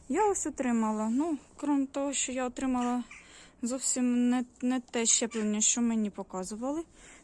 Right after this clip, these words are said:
так я почала витрушувати з горщика землю, перевірити, де бірка. Ви бачите, що він робить? Засипали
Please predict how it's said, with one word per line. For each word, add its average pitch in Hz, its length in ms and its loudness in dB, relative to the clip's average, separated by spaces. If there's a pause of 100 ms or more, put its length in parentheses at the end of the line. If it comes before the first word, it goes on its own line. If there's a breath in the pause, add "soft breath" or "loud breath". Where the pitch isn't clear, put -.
так 254 160 -4
я 381 120 4
почала 277 460 0
витрушувати 277 800 8
з - 140 0
горщика 233 580 0 (1500 loud breath)
землю, 247 560 4 (460 loud breath)
перевірити, 302 600 2
де 269 140 0
бірка. 254 500 0 (220 loud breath)
Ви 247 180 -10
бачите, 302 300 0
що 240 280 -2
він 220 180 -4
робить? 202 460 -10 (1040)
Засипали 214 1000 2